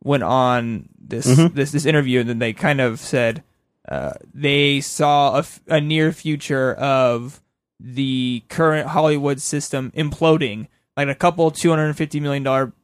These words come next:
Speaker 1: budget films will bomb right in a row, and the whole landscape of film is gonna change. And essentially what it seemed like they were describing is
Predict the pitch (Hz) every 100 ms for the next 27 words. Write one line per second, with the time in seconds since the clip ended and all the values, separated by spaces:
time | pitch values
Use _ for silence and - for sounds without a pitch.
0 | _ - 143 139 139 - - - 170 160
1 | 156 147 135 139 151 151 147 131 139 135
2 | 139 127 113 123 - _ _ 139 139 143
3 | 156 147 143 139 - 135 117 123 - 151
4 | 139 127 127 113 - 123 120 127 - 127
5 | 127 123 - _ _ - 147 226 233 185
6 | 165 156 - 190 165 147 - - 151 139
7 | 135 117 135 131 127 131 - -